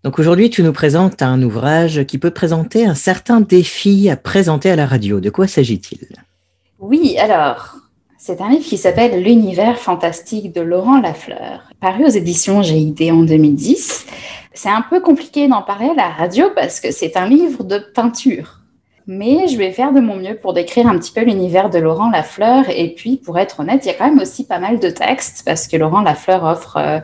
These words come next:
Speaker 2: pas mal de contexte sur, euh, sur ses peintures et puis sur son histoire de peintre. Alors, juste pour remonter un peu le temps, on est en,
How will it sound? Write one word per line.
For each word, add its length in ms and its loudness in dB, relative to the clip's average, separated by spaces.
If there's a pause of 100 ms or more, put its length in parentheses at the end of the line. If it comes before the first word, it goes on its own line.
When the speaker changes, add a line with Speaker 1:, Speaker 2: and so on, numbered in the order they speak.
(420)
Speaker 2:
pas 80 -4
mal 160 2
de 100 0
contexte 540 -2
sur, 340 -2
euh, 240 0
sur 220 -6
ses 180 0
peintures 540 0
et 100 -2
puis 120 -12
sur 180 -8
son 180 0
histoire 340 -2
de 120 0
peintre. 400 -12 (1120)
Alors, 200 -2
juste 300 -2
pour 100 -6
remonter 360 2
un 160 2
peu 180 -6
le 160 -6
temps, 400 4
on 240 4
est 320 2
en, 600 4